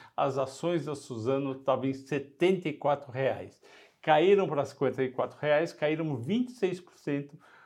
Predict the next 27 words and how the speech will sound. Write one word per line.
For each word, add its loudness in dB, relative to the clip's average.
no -2
período. -2
No 0
mesmo 8
período, 6
o 4
dólar 6
caiu -2
de -6
cinco -4
e -20
setenta -2
pra -6
quatro -6
e -20
setenta -10
e -6
quatro. -6
Quanto -6
caiu 2
o -6
dólar? 0
Vinte -4
por -10
cento. -10
Então, -4
realmente, 4